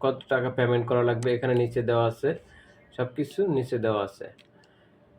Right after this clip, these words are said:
তো চলুন আমরা আবেদনটা কীভাবে করবেন সেটা দেখাচ্ছি। ফার্স্টে এখানে অ্যাপ্লিকেশন ফর্ম, এখানে ক্লিক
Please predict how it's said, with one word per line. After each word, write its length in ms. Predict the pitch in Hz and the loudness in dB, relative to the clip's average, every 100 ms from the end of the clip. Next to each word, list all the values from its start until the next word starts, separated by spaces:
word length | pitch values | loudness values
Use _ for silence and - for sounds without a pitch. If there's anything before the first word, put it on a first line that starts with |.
| - | -6
তো 80 | - | -6
চলুন 300 | - 156 160 | 0 4 6
আমরা 200 | 147 139 127 | 4 2 2
আবেদনটা 360 | 123 131 139 135 | 2 0 -2 -2
কীভাবে 300 | 131 123 123 | 0 0 0
করবেন 240 | 143 170 | -4 -4
সেটা 260 | 175 123 110 107 - - _ _ _ _ _ _ - | -4 -4 -4 -6 -14 -20 _ _ _ _ _ _ -12
দেখাচ্ছি। 420 | 113 110 98 - - _ _ - _ _ - _ _ _ _ _ - _ _ - _ _ | -10 -10 -12 -16 -20 _ _ -20 _ _ -20 _ _ _ _ _ -20 _ _ -20 _ _
ফার্স্টে 340 | 131 131 - 165 | -4 -2 2 2
এখানে 300 | 160 151 175 175 - - _ _ _ - | 2 0 0 -4 -14 -20 _ _ _ -8
অ্যাপ্লিকেশন 540 | 123 123 139 135 147 139 | -6 -4 -6 -4 -6 -4
ফর্ম, 320 | 120 104 113 - | -4 -4 -4 -8
এখানে 260 | 117 120 120 120 | -6 -2 -4 -4
ক্লিক 200 | 104 | -8